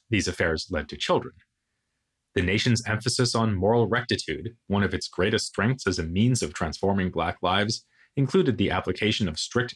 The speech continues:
disciplinary measures on members who were found to have committed sins such as fornication and adultery.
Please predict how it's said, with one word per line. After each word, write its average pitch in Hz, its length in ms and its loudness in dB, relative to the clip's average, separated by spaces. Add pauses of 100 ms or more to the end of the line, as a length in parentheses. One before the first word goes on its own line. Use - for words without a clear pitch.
(120)
disciplinary 104 580 2
measures 92 500 -2
on 104 200 2
members 82 420 -4 (220)
who 113 80 2
were 92 180 2
found 90 300 -2
to 85 80 -2
have 78 140 -2
committed 92 380 0
sins 85 380 -6
such - 220 -6
as 80 140 -6
fornication 78 720 -4 (240)
and 101 100 -2
adultery. 127 600 -4